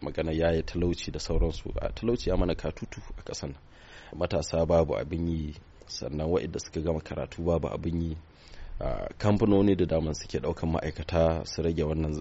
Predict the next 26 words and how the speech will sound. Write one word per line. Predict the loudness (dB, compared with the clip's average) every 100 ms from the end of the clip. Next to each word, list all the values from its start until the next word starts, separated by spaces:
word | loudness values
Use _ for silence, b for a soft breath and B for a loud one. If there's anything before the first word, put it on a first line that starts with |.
| -6
zanna | -4 -2 -2
gari | -4 -2
banza | 0 2 2 2
ba | 6 6
sa | 6 0
aiki | 0 -2 -4
yanzu, | -4 -4 -6 -8 B B B B B
musamman | -4 2 2 2
saboda | 2 0 -2
cewa | 0 2 2
da | 2
aka | -2 -2
yi | 2
babu | 2 2 0
wuta | -2 -2 -2 -4
na | -4 -2
nepa | -2 -2 -2
da | -2
zai | -2 -2
powering | 0 2 2 0 -4
wayannan, | -4 -2 -2 -4 B B B B B
ah, | -2 2
industries | 2 2 -2 -4 -2
ɗin. | -2 -4 B B B -6
To, | -2 0
duka | 0 0